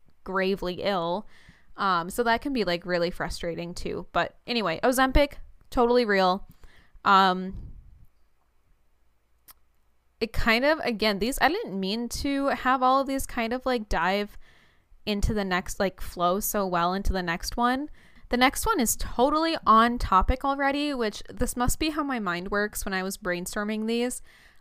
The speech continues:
um, 'cause I mentioned the Kardashians, but my next conspiracy theory that I totally believe is completely true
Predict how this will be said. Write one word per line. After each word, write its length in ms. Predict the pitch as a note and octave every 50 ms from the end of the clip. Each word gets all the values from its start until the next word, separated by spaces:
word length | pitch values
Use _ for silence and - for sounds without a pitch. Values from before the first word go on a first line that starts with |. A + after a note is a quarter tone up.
| - -
um, 340 | A3 G#3+ G#3 G3 F#3 F#3
'cause 120 | F#3+ - -
I 100 | A3 A3+
mentioned 360 | A#3 A#3 A#3 - - B3 A#3
the 80 | G#3 G3+
Kardashians, 760 | - G#3 F#3 F3+ F3+ G3 - - - F3+ E3+ F3 F#3+ -
but 120 | - G#3 -
my 100 | A3 A3+
next 500 | A3 A3 G#3 G#3 G#3+ A#3 - - - -
conspiracy 680 | - C#4 C4 - - - A#3 A#3 A#3 B3 A#3 - A3+ A3
theory 400 | - - G3 F#3+ F#3+ F#3+ F#3+ F#3+
that 180 | - F#3 - -
I 140 | E3 F3+ F#3
totally 640 | - - - - - - F#4 F#4+ F#4+ G4+ G4+ G4+ G4+
believe 500 | F#4+ G4 F#4 E4+ D#4 D4 D4+ D#4 D#4 -
is 300 | - - C4 A#3+ A3+ -
completely 500 | - - A#3 A3 - B3 A3+ G#3+ B3 C4
true 500 | B3+ - - A3 G3+ F#3+ F#3 F#3 F#3+ F#3+